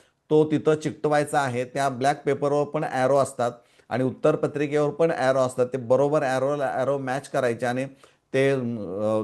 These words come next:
पेस्ट करायचं, म्हणजे जेणेकरून त्यातला कंटेंट जो काय अपेक्षित असणार आहे, तो कुणाला दिसणार नाही. जेवढ्या सप्लिमेंट जोडल्या असणार आहेत, त्या सर्व सप्लिमेंटवर सगळी माहिती भरून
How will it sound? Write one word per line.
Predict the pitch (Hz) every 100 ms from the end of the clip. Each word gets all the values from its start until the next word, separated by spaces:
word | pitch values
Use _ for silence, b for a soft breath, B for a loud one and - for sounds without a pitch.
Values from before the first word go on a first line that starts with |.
| - -
पेस्ट | 139 139
करायचं, | 143 131 127 127
म्हणजे | 131 131
जेणेकरून | 127 131 131 143 143 147
त्यातला | - - 117 113 135
कंटेंट | 139 127 120 151 156
जो | 165
काय | 160 151 151 -
अपेक्षित | 131 143 135 -
असणार | 135 123 123
आहे, | 123
तो |
कुणाला | 139 131 127 127
दिसणार | 120 - 117 123 - b b b
नाही. | 110 123 120 135 135 B B 113
जेवढ्या | 147 143 160 180
सप्लिमेंट | 180 165 165 165 165 151
जोडल्या | 147 143 143
असणार | 139 143
आहेत, | 139
त्या | 147
सर्व | - 143 165
सप्लिमेंटवर | 160 - 131 135 139 139 143
सगळी | 143 127 110 156
माहिती | 156 123 143
भरून | 131 123 117